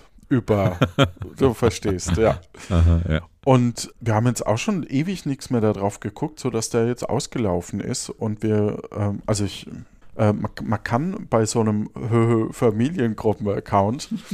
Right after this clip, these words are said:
Speaker 1: <laughs> kann man auch seine E-Mail-Adresse hinterlegen.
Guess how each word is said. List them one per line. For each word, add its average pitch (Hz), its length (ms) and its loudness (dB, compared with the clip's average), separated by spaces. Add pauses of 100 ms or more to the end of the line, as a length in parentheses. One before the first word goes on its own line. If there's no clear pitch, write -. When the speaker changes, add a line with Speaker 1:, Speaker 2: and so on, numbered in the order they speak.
(460)
Speaker 1:
<laughs> 117 100 -8 (640)
kann 110 180 2
man 120 140 4
auch 113 200 2
seine 110 280 2
E-Mail-Adresse 107 680 0
hinterlegen. 95 720 -2